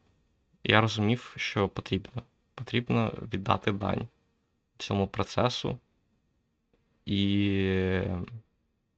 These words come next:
так сказати, попросити у Господа Бога і Ісуса Христа, ну і Святого Духа, звісно, вже за компанію, попросити благословіння.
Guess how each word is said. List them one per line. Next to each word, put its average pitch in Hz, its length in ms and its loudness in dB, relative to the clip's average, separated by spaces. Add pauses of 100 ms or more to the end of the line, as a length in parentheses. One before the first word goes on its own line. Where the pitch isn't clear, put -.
(1800)
так - 160 -6
сказати, - 580 0
попросити 120 920 0 (160)
у 107 400 -2
Господа 113 420 0
Бога 120 380 0
і - 240 -2
Ісуса 101 420 -2
Христа, 113 500 0
ну 202 280 0
і 120 80 6
Святого 98 420 2
Духа, 123 280 0
звісно, 101 440 -2
вже 98 160 -4
за 95 120 -4
компанію, 110 640 0 (560)
попросити 160 920 4
благословіння. 127 800 4